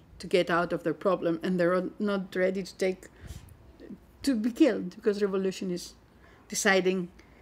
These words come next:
that you can die for what you believe, you know? But I believe that because we're a proud nation, we will not do that. We will not fall in the hands of the Gol-, of Golden Dawn, and we will find a, a way out. This must be a new way out.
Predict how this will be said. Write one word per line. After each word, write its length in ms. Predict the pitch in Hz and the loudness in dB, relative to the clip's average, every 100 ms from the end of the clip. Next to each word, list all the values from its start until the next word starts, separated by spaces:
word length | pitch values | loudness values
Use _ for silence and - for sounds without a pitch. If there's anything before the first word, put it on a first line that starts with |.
| - | -4
that 120 | 196 180 | -2 0
you 100 | 180 | 0
can 200 | 190 175 | 2 4
die 260 | 196 190 | 4 4
for 140 | 180 160 | -2 0
what 240 | 165 - | 0 0
you 100 | 180 | -2
believe, 480 | 160 185 165 143 147 - | 0 -2 -2 -4 -8 -12
you 80 | - | -10
know? 200 | 170 190 - - - - - - - - | -10 -12 -20 -20 -20 -20 -20 -20 -20 -8
But 340 | - 185 175 - - - - - _ - | 2 4 4 0 -14 -20 -20 -20 _ 0
I 140 | 220 247 | 4 6
believe 400 | 285 240 240 202 | 4 2 0 0
that 200 | 190 170 | -2 -2
because 380 | 180 233 247 | 2 4 4
we're 140 | 220 180 | 2 -2
a 40 | |
proud 300 | - 156 147 | -2 -2 -2
nation, 560 | 160 151 151 147 135 - - - - - - - - - - - - 196 | 0 -2 -2 -6 -6 -8 -14 -20 -20 -20 -20 -20 -20 -20 -20 -20 -12 4
we 160 | 196 | 6
will 100 | 175 | 6
not 220 | 180 196 185 | 4 0 0
do 80 | |
that. 280 | 151 151 160 | -4 -2 -4
We 60 | 160 | -2
will 100 | 156 | 0
not 180 | 165 160 | 0 0
fall 200 | 156 151 | -2 -2
in 120 | 135 | -4
the 60 | 147 | -6
hands 340 | 165 156 - | -8 -8 -10
of 140 | 160 | -10
the 80 | - | -12
Gol-, 240 | - 151 - | -8 -10 -10
of 140 | 165 | -6
Golden 300 | 165 143 143 | -4 -2 -2
Dawn, 280 | 143 139 135 - - - - | -2 -4 -6 -10 -20 -14 -2
and 180 | 190 185 | 0 4
we 120 | 220 | 4
will 140 | 214 185 | 4 0
find 380 | 202 185 190 | 0 2 2
a, 200 | 175 160 170 | 0 -2 -2
a 100 | 160 | -2
way 300 | 165 180 165 | 0 2 2
out. 300 | 156 151 - | 2 -4 -8
This 300 | 175 269 285 | 2 2 4
must 320 | 262 240 - 208 | 2 0 -2 0
be 140 | 220 | 2
a 40 | 185 | 2
new 220 | 190 190 | 0 0
way 360 | 165 156 143 | -2 -2 -4
out. 460 | 143 - - - | -8 -14 -18 -16